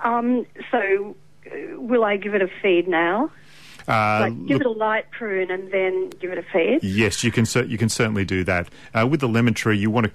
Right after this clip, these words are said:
Speaker 2: keep the nutrients up to it constantly. You don't want to let it get tired and hungry and start to yellow off and,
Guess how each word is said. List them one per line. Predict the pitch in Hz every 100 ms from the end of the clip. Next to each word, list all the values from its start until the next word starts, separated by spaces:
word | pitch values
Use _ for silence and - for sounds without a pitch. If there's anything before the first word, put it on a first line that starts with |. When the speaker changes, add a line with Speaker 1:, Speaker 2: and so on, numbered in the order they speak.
| -
Speaker 2:
keep | 113 92
the | 101
nutrients | 104 110 113 98 90 -
up | 104 -
to | 101
it | 101 -
constantly. | - 120 - 135 147 135
You |
don't | 101 113
want | 104 101
to |
let | 98 104
it | 98 -
get | 104 -
tired | - 95 101 101 95
and | 85
hungry | 101 107 101 101
and | 92 80
start | 104 98
to | -
yellow | 85 104 98 92
off | 98 101 - - -
and, | 92 85